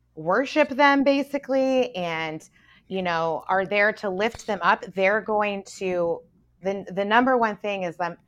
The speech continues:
calling you names, like, "You're crazy, you're insane." Um, they tell you, they align people against you.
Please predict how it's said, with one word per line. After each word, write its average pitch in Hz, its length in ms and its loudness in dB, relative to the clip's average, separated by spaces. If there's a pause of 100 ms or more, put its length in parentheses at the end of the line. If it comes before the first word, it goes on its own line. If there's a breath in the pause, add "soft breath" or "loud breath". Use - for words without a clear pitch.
(300 soft breath)
calling 214 380 2
you 190 100 -6
names, 156 420 -6
like, 156 200 -6
"You're 165 120 -4
crazy, 202 680 -4
you're 165 280 0
insane." 165 880 -6 (480 soft breath)
Um, 165 460 -2 (320)
they 190 200 -2
tell 208 400 0
you, 196 440 0
they 185 120 0
align 180 380 0
people 196 320 -4
against 180 600 -4
you. - 360 -6